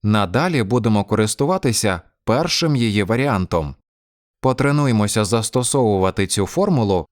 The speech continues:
на прикладі такої геометричної прогресії. Її перший член — мінус п'ять, знаменник — три. А яка сума перших семи членів цієї прогресії? У формулу суми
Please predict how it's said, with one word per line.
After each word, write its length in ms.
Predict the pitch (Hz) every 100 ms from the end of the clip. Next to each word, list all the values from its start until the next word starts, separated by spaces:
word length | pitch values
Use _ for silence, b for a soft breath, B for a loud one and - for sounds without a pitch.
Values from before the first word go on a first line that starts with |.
| -
на 240 | 110 123
прикладі 540 | 120 185 214 165 135 127
такої 540 | 127 139 - 147 170
геометричної 960 | 135 113 117 117 117 113 107 - 120 120
прогресії. 760 | 123 139 139 107 - 85 69 67 _ _ _ _ _ _ _ _
Її 320 | 92 107 110 113
перший 460 | - 113 101 98
член — 420 | 85 - 107 170 147 _
мінус 420 | 135 151 135 135
п'ять, 480 | - 117 95 73 - _ _ -
знаменник — 840 | 92 107 95 110 190 147 98 - _ -
три. 340 | 156 123 78 - _ _ _ _ _ _
А 140 | 107 107
яка 380 | 107 107 185
сума 400 | 196 - 180 147
перших 540 | 131 139 127 - 123 110
семи 500 | - 156 156 131 95
членів 540 | - 135 190 165 98
цієї 480 | - - 151 139 120
прогресії? 720 | 143 151 139 117 - 85 67 - _ _ _ _ _ _ _ _ _ _
У 160 | 113 107
формулу 640 | - 151 127 117 107 107
суми 480 | - 214 196 113